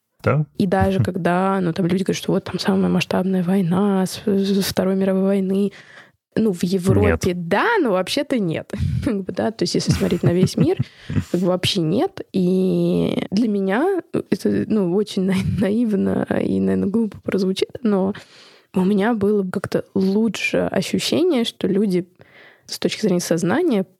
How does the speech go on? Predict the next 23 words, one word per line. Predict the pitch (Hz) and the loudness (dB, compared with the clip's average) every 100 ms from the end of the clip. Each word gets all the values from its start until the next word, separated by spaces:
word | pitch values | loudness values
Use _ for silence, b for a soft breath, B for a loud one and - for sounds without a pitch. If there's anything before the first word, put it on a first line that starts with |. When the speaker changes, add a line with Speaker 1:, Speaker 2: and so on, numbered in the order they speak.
| - | -4
Speaker 2:
пришли | 185 - 202 | -2 -2 -2
к | 185 | 0
большему, | 165 226 330 - 190 175 226 _ | 0 0 0 -2 -2 -4 -6 _
чем | - 202 202 | -2 0 0
на | 196 | 0
самом | - 185 170 | 0 -2 0
деле. | 175 - - - B B | 0 -2 -6 -20 B B
То | |
есть | 208 | -2
у | |
меня | 196 | 0
была | 196 | 0
какая-то | 185 190 170 | 0 -2 0
дурацкая | 202 190 - - | 0 -2 -4 -2
иллюзия, | 196 330 330 190 220 B B B B | 0 2 0 -2 -6 B B B B
что | - - 208 | -16 -4 0
мы | 226 | 2
уже | 214 202 | 2 2
вот | 202 | 0
в | - | -2
каком-то | 202 226 226 202 | -2 0 0 0
таком | 190 196 - 214 196 190 196 202 208 | -2 -2 0 0 0 0 0 0 2
мире, | 262 277 226 214 | 2 0 0 0